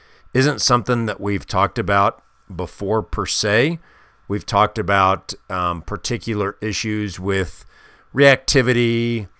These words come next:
and aggression and stuff, which, to be honest with you, that is always going to be a topic of conversation with this breed, because anytime that you run into,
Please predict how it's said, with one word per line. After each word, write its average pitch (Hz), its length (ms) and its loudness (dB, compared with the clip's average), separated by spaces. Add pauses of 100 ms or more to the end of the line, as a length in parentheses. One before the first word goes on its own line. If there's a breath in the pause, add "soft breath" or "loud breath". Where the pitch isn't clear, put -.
(540 soft breath)
and 104 420 2
aggression 107 640 2
and 104 140 -2
stuff, 110 420 4
which, 135 400 0 (680)
to 135 100 -2
be 156 120 2
honest 131 380 4
with 123 140 2
you, 127 400 2
that 120 260 4
is 107 160 0
always 117 300 2
going 110 240 0
to 101 120 -8
be 104 220 -2
a 95 140 2
topic 98 480 0
of 95 160 -8
conversation 92 720 -2
with 80 160 -8
this 85 160 -6
breed, 117 560 -2 (380 soft breath)
because 104 440 0
anytime 117 560 2
that 104 140 -8
you 101 120 -6
run 104 280 0
into, 104 760 0